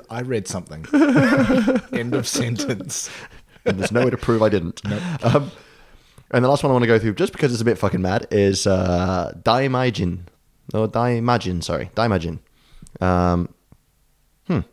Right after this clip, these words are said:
Speaker 2: Which probably means large margin. And I think margin is like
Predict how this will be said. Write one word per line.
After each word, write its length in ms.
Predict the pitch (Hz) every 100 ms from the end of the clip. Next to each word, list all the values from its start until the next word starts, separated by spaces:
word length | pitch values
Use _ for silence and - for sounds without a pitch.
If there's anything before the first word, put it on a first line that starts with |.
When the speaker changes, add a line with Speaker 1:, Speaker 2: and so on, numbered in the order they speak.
| _ _ _ _ _
Speaker 2:
Which 200 | - 92
probably 320 | - 175 156 110
means 360 | 90 87 90
large 420 | 92 98 110 110
margin. 480 | 98 101 101 92 92 90
And 80 | 87
I 40 |
think 220 | 104 -
margin 320 | 113 113 107 95
is 120 | 90
like 320 | 90 85 -